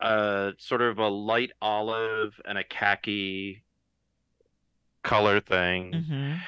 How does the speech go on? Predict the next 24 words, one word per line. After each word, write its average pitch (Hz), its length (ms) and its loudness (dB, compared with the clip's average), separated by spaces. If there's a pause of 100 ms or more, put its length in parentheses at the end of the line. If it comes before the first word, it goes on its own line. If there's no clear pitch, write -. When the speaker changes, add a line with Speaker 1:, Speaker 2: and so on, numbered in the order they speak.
(180)
Speaker 1:
He 160 380 6 (100)
also 131 360 4
has, 117 720 4
like, 101 440 0
a, 98 500 0 (300)
a 110 120 -2
kind 104 380 -2
of, 98 360 0 (360)
um, 92 520 -2 (1300)
you 113 220 -6
know, 98 380 2 (840)
turtleneck 120 640 0
or, 104 200 2
or, 107 380 0
like, 104 300 0
face 127 340 0
covering 104 480 -4
as 95 160 -8
well, 95 400 -2
like, 92 380 -4
sort 110 180 -4
of 101 140 -2
a 98 100 0
mask 95 540 -2